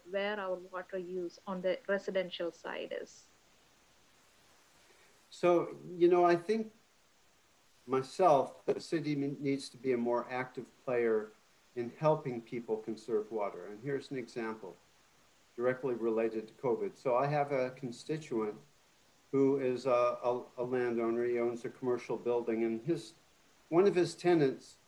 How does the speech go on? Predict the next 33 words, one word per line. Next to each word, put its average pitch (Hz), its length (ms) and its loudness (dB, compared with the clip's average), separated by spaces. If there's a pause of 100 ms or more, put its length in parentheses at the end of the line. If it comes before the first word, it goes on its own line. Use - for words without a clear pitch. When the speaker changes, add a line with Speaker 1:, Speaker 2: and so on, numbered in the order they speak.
(240)
Speaker 2:
had 156 160 2
to 143 80 2
close 160 420 0
his 123 140 -4
business 120 600 -2
due 120 140 -2
to 110 80 -8
covid. 113 440 -4 (920)
Well, 139 220 4
unbeknownst 156 640 2
to 131 80 -2
either 143 340 2
of 110 200 0
them, 113 360 -2
their 123 140 0
toilet 139 500 0
was 113 240 -6
running 104 320 -4
on. 85 160 -12 (840)
And 131 140 0
over 143 220 4
the 135 100 0
course 151 400 0
of 131 140 -6
three 147 220 0
months, 127 500 0 (400)
they 165 100 2
incurred 160 300 0
a 131 60 -2
thousand 151 560 0
dollar 139 340 4
water 127 400 2
bill. 95 300 -2